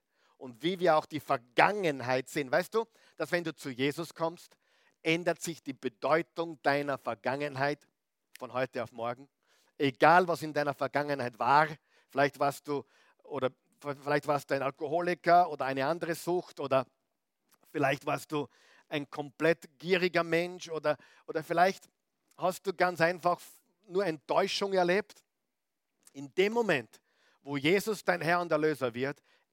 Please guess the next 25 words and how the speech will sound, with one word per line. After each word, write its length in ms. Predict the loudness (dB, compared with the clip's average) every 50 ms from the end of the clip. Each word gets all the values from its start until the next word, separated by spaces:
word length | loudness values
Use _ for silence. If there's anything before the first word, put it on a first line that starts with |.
| _ _
ändert 460 | 0 0 0 0 0 0 0 0 -2
sich 400 | -4 -6 -6 -6 -6 -8 -12 -12
die 160 | -10 -8 -8
Geschichte. 560 | -6 -8 -8 -8 -10 -12 -12 -14 -18 -20 -20 -20 _ _ _ _ _ _ _ _ _ _ _ _
Die 80 | -12 -12
Dinge 480 | -8 _ -2 0 0 0 0 -2 -2 -2
nehmen 400 | 0 -2 -2 -2 -2 -4 -8 -6
eine 240 | -6 -6 -6 -2
andere 380 | -2 -2 -2 -2 -2 -2 -2 -2
Bedeutung, 760 | -2 -2 -4 -4 -2 -2 0 0 -2 -2 -4 -6 -8 -8 -10 _ -20 -20 -20 _ 2
weil 240 | 4 4 4 2 -2 _ _
Jesus 600 | _ -2 2 2 2 2 2 -2 -4 -6 -6 -8 -16 _ _ _
hat 220 | -2 -2 0 2
deine 200 | 0 0 0 0
Vergangenheit 800 | -2 -2 0 2 2 2 2 2 0 0 2 2 2 2 0 -4 -8
getilgt. 580 | -8 -6 _ -2 -2 0 0 -2 -6 -12 _ _ _ _ _ 4
Deine 300 | 4 6 6 4 2 -2
Schuld, 480 | -2 0 0 2 2 0 -2 -6 _ _ _ _ _
deine 280 | 6 6 6 6 2 -2
Sünden, 460 | -4 -4 -6 -6 -6 -8 -14 -16 -18 _ _ _ _
aber 320 | 6 6 8 8 8 6 6
auch 120 | 4 2
die 180 | -4 -12 -8 -8
Enttäuschungen 1160 | -8 -8 -8 -6 _ 2 4 4 4 4 2 -2 -4 -4 -4 -2 0 0 0 0 -2 -8 -16 _ _ _ _ _ _ _ _ _ _ _ _
kann 380 | -4 0 2 4 4 2 0